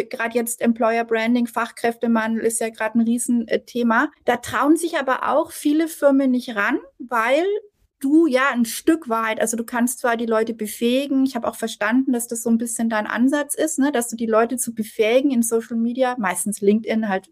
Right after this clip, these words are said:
businessorientiert, zu agieren. Ihr habt aber auch einen Instagram-Account, ne? Also weiß nicht, wie, wie sehr der jetzt dann auch, ähm, f-, wie stark der ja von, von Leuten gehandelt wird. Wir übergeben den zum Beispiel auch mal an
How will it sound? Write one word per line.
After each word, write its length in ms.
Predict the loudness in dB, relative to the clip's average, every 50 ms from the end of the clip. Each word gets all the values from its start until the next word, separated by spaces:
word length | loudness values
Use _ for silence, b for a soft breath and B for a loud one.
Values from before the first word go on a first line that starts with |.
| _ -2
businessorientiert, 1120 | -2 2 6 6 6 6 4 0 -6 -6 -2 0 0 2 2 2 2 0 0 -2 -4 -4 -4 _ _ -6
zu 180 | -2 0 0
agieren. 540 | 2 0 0 0 -2 0 2 2 0 0 -2 B B B
Ihr 140 | 0 0 0
habt 140 | 0 2 2
aber 200 | 2 2 2 -2
auch 80 | -2
einen 100 | -2 0
Instagram-Account, 1160 | 2 2 2 2 2 -2 -4 -6 -4 -2 -2 -2 0 -2 -2 -4 -4 -4 -2 0 0 0 0 -2 -4 _ _ _
ne? 220 | 2 4 4 2 0 -4 _ -2
Also 300 | -2 0 2 2 0 0 0 -2
weiß 220 | -2 0 2 2
nicht, 180 | 0 0 0 -2
wie, 220 | -4 -4 -4 -4 -4
wie 120 | -4 -4
sehr 260 | -2 0 2 4 4
der 160 | 4 2 0 0
jetzt 280 | -2 -4 -6 -6 -4 -4
dann 120 | -4 -2
auch, 240 | 0 0 0 0 -2
ähm, 280 | -4 -4 -4 -6 -6 -6
f-, 160 | -8 -14 -16 -16 -14 -12 -12 -12 _ -10 -8 -8 -6 -4 -2
wie 140 | -2 -2
stark 400 | -2 -2 -2 -2 -2 -2 -2 -4
der 140 | -2 0 0
ja 240 | 0 0 0 -2 -2
von, 260 | -4 -4 -2 -2 -2
von 180 | -2 -4 -6 -4
Leuten 300 | -2 0 0 0 0 -2
gehandelt 420 | -2 0 0 2 2 2 2 0
wird. 120 | 0 -2 -4
Wir 120 | -4 -4
übergeben 460 | -2 -2 -2 -2 -4 -4 -2 0 0
den 160 | 2 2 0
zum 140 | 0 -2 0
Beispiel 340 | 0 0 0 0 -2 -2 -2
auch 160 | -2 -2 0
mal 220 | 0 0 0 -2 -4
an 280 | -4 -4 -4 -4 -6